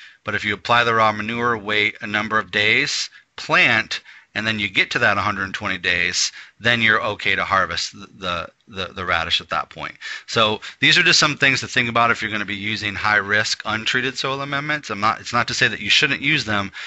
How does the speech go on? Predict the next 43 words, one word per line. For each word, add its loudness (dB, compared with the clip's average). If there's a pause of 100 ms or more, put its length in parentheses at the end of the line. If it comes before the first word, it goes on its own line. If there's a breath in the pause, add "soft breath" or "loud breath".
(220 loud breath)
but 4
you 4
should 2
think 0
about 4
these, -4
these -6
intervals 2
between -4
application 0
and -4
when -4
you're 2
actually 2
gonna -6
be -4
harvesting -2
if 0
you're 0
gonna -2
use -2 (300 loud breath)
that 0
type 0
of -6
soil 0
amendment. -8 (1300 loud breath)
So 4
this, 4
strawberries 6
could 0
be 0
an 0
example -4
of -12
that. -2
So -10
if -12
you -4
have -4
strawberries 2
that -10
are -2
in -8